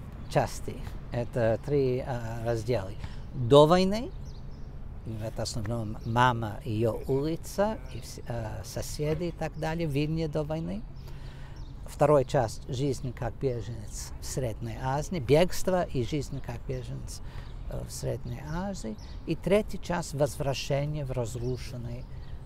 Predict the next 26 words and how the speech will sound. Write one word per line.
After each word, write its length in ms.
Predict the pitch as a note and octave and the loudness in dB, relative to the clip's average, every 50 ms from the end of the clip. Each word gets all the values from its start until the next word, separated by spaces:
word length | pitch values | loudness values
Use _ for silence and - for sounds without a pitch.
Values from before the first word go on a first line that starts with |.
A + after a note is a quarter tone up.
| - - - - - - - - - - | -10 -10 -10 -8 -8 -8 -8 -8 -6 -4
Вильно. 360 | A2 A2 G2+ - - - - - - - - | -4 -4 -4 -6 -8 -8 -8 -8 -10 -2 4
Он 240 | - G3+ B3 C#4+ D4+ | 6 8 8 8 6
это, 420 | - - B3 G#3+ - G3+ G3 F#3 - - - - - | 4 2 2 4 6 6 6 6 4 2 -4 4 10
когда 320 | - G3 F3+ F#3 A#3+ C4 | 10 10 12 12 8 8
он, 120 | C4 A#3+ A#3 | 8 6 4
он 140 | G#3+ - | 2 4
это 120 | F3+ G3+ G3+ - - - - | 4 2 2 0 -2 -6 -2
публиковал, 640 | G3+ G3 - G3+ G3 - G#3 G3 G#3+ A#3 A3+ - E3+ | -2 -2 0 -2 0 4 4 4 6 4 2 2 2
он 140 | F#3 G#3+ | 2 2
это 240 | A3+ A3 G#3 - G#3 | 2 0 2 2 2
назвал 440 | G3+ G3 F#3 D#3 D3+ F3+ F3+ F3+ E3 | 4 4 2 4 6 6 6 8 8
роман 580 | D#3 D#3 D#3+ D#3 D#3+ D#3 B2 A2+ A2+ A2 A2+ B2 - - - - - - - - - - - - | 6 6 6 8 8 8 8 8 6 0 -4 -8 -8 -8 -8 -10 -10 -10 -10 -10 -10 -8 -2 4
на 120 | C#3 C#3 | 8 10
идиш. 480 | D#3+ E3+ D#3 B2 A#2 A2 - - - - - - - - - - - - - - | 10 10 10 8 6 0 -2 -4 -8 -8 -8 -10 -10 -10 -10 -10 -10 -10 -2 2
Когда 300 | - E3 D#3 D#3 G3+ F#3+ | 2 6 8 10 10 10
был 120 | E3+ G3+ | 10 8
переведен 720 | F#3+ - G3 G3+ F3 F#3 E3 E3 G3+ A3+ A3+ G#3+ F3 - - - - - - - - - - - - | 6 6 4 4 4 4 4 6 6 6 6 4 2 0 -4 -6 -8 -10 -10 -10 -10 -10 -10 -6 0
на 160 | - C#3+ D3 | 4 6 6
английском, 640 | D3+ D3+ D3+ G3+ B3 A#3 - - - E3 C#3+ C#3 C#3+ - - - - - - - - - | 6 6 4 2 2 0 -2 -2 -2 0 0 -2 -2 -4 -6 -8 -8 -6 -4 -4 -2 0
издали 640 | F3+ D#3+ D#3 C#3+ F3+ F3+ F#3 F#3 F3+ F#3 F3+ F3+ - - - - | 2 2 4 6 6 8 6 6 4 2 0 0 -2 -4 -4 -6
и 40 | - | -4
писали 600 | - - E3 D3+ - F3 D3+ D3+ D3 C#3+ D3 D3+ - - | -2 -2 -2 0 2 4 4 4 4 2 0 -2 -2 0
мемуары. 720 | - C#3+ D#3+ D#3+ D3+ C#3 C#3 A#2+ A2+ G#2 - - - - - - - - - - - - - - - | 2 2 4 4 8 8 8 8 8 6 2 -4 -4 -2 -2 -2 -4 -4 -6 -6 -6 -6 -6 -6 -4
И 100 | - G3 | 0 2
это 260 | G#3+ A3 G#3 - A3 - | 2 2 4 4 2 2
какой-то, 720 | - F#3 - - F#3+ F#3+ F#3 - - F3+ E3+ E3 D#3+ D3 | 2 2 2 4 2 2 4 4 4 6 6 6 4 2